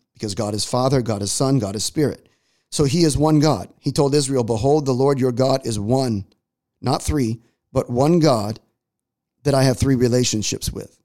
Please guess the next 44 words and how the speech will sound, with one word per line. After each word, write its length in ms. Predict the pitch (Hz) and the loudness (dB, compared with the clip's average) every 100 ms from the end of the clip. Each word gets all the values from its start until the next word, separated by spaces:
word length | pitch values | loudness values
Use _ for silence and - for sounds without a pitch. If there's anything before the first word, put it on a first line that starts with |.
| _ _ _ _ _ - - | _ _ _ _ _ -20 -4
He 180 | - 160 | 2 4
is 160 | 185 135 | 4 2
God, 320 | 139 123 123 | 2 2 2
and 100 | 127 | 2
I 100 | 123 | 4
know 180 | 123 127 | 2 2
him 180 | 131 | 2
as 100 | 127 | 2
my 140 | 120 113 | 0 0
heavenly 360 | 120 113 110 | 0 0 -2
Father. 420 | 107 139 117 95 - - - | 0 0 -2 -4 -10 -18 -2
He 160 | 135 | 2
is 120 | 131 113 | 2 2
God, 400 | 127 120 143 - _ - | 2 2 0 -4 _ -2
and 100 | 127 | 0
is 120 | 120 | 2
also 400 | 135 175 - 131 | 4 2 2 2
the 100 | 120 | 2
God 300 | 113 117 117 | 2 2 2
that 80 | 113 | 0
I 80 | 110 | 0
know 180 | 107 110 | 0 -2
as 100 | 104 | -2
Jesus, 520 | 123 208 117 120 - | 0 0 0 -2 0
my 100 | 117 | 0
Lord 240 | 113 107 | 0 0
and 100 | 107 | 0
Savior. 440 | - 147 117 90 - - - | 2 2 2 -2 -8 -14 -2
He 180 | 135 135 | 2 2
is 120 | 131 | 2
God, 380 | 120 104 110 127 | 2 2 0 0
the 120 | 107 | 0
Holy 240 | 117 117 | 2 2
Spirit, 420 | 131 - 110 117 | 0 0 0 0
who 100 | 120 | 0
lives 360 | 110 113 131 113 | 0 2 0 2
inside 400 | 117 - 156 160 | 0 0 2 2
of 100 | 120 | 4
me 160 | 117 110 | 4 4
right 240 | 117 139 | 2 2
now 240 | 131 127 | 2 2
as 120 | 123 107 | 2 0
my 120 | 107 | -2
teacher, 500 | - 151 147 160 | 0 -2 0 0